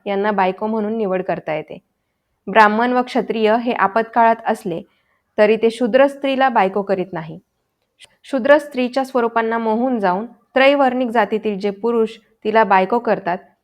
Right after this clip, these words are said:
ते आपले कुळ व भावी पिढी यांना शूद्राच्या अवस्थेला लवकर नेऊन पोहोचवतात. अध्याय तीन, श्लोक बारा ते पंधरा. जो ब्राह्मण शूद्र स्त्रीबरोबर संभोग करतो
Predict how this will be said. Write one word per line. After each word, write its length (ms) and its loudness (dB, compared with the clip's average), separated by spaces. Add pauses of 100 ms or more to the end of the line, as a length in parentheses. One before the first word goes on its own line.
ते 120 2
आपले 380 0
कुळ 340 -2
व 220 -2
भावी 340 -2
पिढी 380 -4
यांना 420 -2
शूद्राच्या 500 -2
अवस्थेला 480 -2
लवकर 400 -2
नेऊन 260 -6
पोहोचवतात. 520 -8 (1300)
अध्याय 340 2
तीन, 260 -4 (260)
श्लोक 340 2
बारा 300 4
ते 120 -2
पंधरा. 300 -4 (1300)
जो 140 8
ब्राह्मण 500 4 (180)
शूद्र 360 2
स्त्रीबरोबर 600 -2
संभोग 420 -4
करतो 480 -6